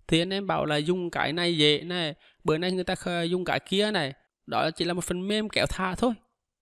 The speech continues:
Y chang bạn là bữa nay có máy tính rồi là bạn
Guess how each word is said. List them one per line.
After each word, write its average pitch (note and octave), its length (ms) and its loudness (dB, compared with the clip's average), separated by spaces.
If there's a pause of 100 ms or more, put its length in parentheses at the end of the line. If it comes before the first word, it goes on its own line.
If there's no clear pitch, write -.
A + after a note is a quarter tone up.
Y G3 140 4
chang G3 200 2
bạn D#3+ 320 0
là D3+ 160 -4 (340)
bữa D3 160 2
nay F3+ 120 0
có C#3+ 100 2
máy C#3+ 140 2
tính C3 200 -4
rồi F3 220 4
là D3+ 120 -2
bạn D3 420 -4